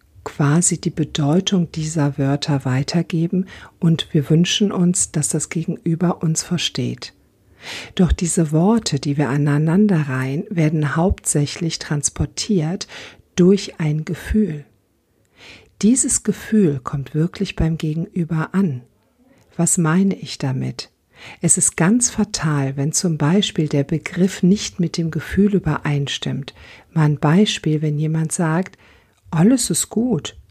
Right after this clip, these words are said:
und gerade kocht es im Körper. Wenn ich mich einmal umhöre oder mal nachfrage, was bedeutet Kommunikation oder wer ist stark in seiner Kommunikation,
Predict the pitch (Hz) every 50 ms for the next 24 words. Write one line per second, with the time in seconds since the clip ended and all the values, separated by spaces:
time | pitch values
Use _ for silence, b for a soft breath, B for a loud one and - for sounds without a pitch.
0 | _ _ _ _ - 151 143 - - - - 135 151 160 196 185 175 - - -
1 | - - 180 - - - - - 143 - - 113 117 - - - 113 123 131 -
2 | - - _ _ _ _ _ - - 156 165 170 - - 180 139 - 131 135 151
3 | 156 156 160 - - 165 185 226 240 220 147 123 147 139 135 135 135 139 135 131
4 | 123 127 _ _ _ _ - 156 147 143 147 151 151 151 151 156 156 165 190 190
5 | - - - - 139 139 143 - 139 - 147 160 - - - 151 - 147 143 143
6 | 143 - 147 - - - 147 151 147 147 147 139 - 143 135 - - - 165 160
7 | 170 151 143 165 160 139 139 139 147 151 147 143 - - - - 151 190 208 -
8 | 185 156 143 - 135 131 135 135 127 - 151 139 139 143 139 139 139 - - 139
9 | - - - 165 147 143 131